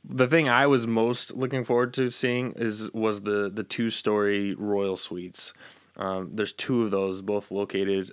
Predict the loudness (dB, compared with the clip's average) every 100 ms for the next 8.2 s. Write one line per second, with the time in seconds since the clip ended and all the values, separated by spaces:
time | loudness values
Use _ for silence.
0 | -6 -2 0 0 0 -4 -6 _ _ _
1 | _ _ _ _ _ _ -4 -2 -2 -2
2 | -2 0 -2 -2 -4 -4 -8 -2 0 0
3 | 2 2 2 0 -2 -2 -10 -20 -20 -20
4 | -4 -2 0 -2 -2 -2 0 -2 -2 -2
5 | 0 0 -2 -2 -2 0 0 2 0 -2
6 | -8 -6 -4 -4 -6 -4 -4 -4 -2 0
7 | 2 0 -4 -10 _ _ 0 2 2 2
8 | 0 -2